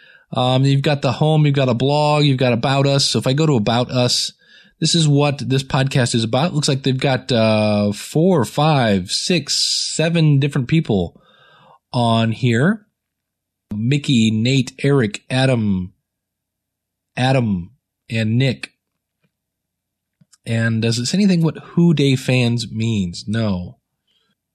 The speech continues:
Basically started because Mickey was fed up with the commentary on radio and wanted a voice. And, um, so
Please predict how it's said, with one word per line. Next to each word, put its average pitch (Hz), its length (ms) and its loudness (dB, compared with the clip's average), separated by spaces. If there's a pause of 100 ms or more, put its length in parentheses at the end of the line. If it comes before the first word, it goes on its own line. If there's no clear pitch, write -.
(240)
Basically 180 480 0
started 165 420 0
because 151 600 0
Mickey 151 340 2
was 147 220 2
fed 165 160 -2
up 160 80 -4
with 156 100 -2
the 147 60 -2
commentary 165 520 0
on 160 160 2
radio 151 360 2
and 92 100 0
wanted 117 240 2
a 135 60 2
voice. 139 560 0 (880)
And, 107 460 -2
um, 107 880 -2 (180)
so 143 400 -2